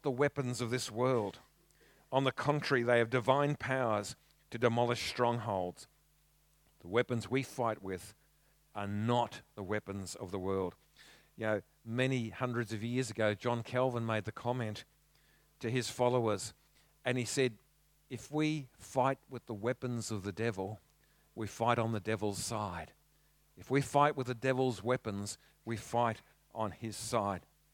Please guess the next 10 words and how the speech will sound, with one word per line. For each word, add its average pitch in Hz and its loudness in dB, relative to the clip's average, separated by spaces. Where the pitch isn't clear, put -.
So - -10
what 139 -6
weapons 135 -6
do 123 -6
we 113 -4
use? 90 -12
What 165 -2
are 135 0
the 117 -2
scriptural, - -2